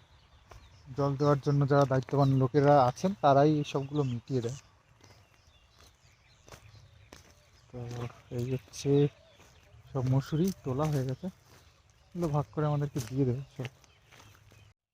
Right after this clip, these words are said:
এই যে ভুর ভুর দিয়ে রেখেছে, এই যে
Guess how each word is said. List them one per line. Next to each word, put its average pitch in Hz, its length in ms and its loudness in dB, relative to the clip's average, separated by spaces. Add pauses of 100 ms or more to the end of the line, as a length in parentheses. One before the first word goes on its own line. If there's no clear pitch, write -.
(220)
এই 120 100 -16
যে 113 140 -14 (180)
ভুর 123 240 -6
ভুর 120 180 -6 (100)
দিয়ে 120 120 -4
রেখেছে, 117 320 -8 (1400)
এই 127 120 -6
যে 113 220 -8